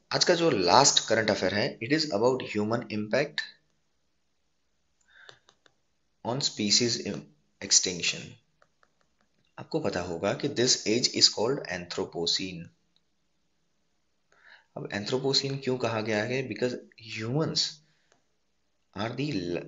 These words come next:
biggest impact species on earth right now।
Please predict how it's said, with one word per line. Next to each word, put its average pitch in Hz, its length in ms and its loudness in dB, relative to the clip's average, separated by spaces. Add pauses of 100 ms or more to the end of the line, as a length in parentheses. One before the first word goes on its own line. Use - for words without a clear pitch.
(260)
biggest 139 460 4 (200)
impact 107 640 0 (3000)
species 101 720 0 (560)
on 117 120 -2 (240)
earth 151 280 -2
right 87 380 -6
now। 76 180 -10